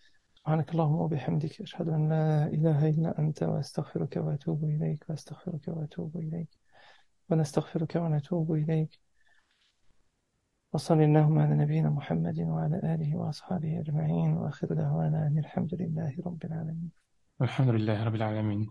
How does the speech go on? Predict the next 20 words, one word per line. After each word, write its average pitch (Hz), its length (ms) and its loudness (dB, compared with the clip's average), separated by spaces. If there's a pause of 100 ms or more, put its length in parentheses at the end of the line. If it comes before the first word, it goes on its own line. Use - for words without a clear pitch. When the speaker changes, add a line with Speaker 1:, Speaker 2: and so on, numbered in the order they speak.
Speaker 2:
Je - 100 -8
te 143 100 6
dis 127 160 8
à 120 240 8
la 117 80 4
prochaine, 123 360 2
Inch'Allah, 117 400 4
Fath 127 220 -2
Allah. 127 320 2 (400)
Et - 60 0
salam 127 280 6
alaikum 117 360 6
Speaker 1:
Amin. 110 120 8
Speaker 2:
à 110 60 0
tous 113 140 -8
les 110 240 -2
auditeurs 117 380 2
et - 20 4
les 104 100 2
auditrices. 113 460 0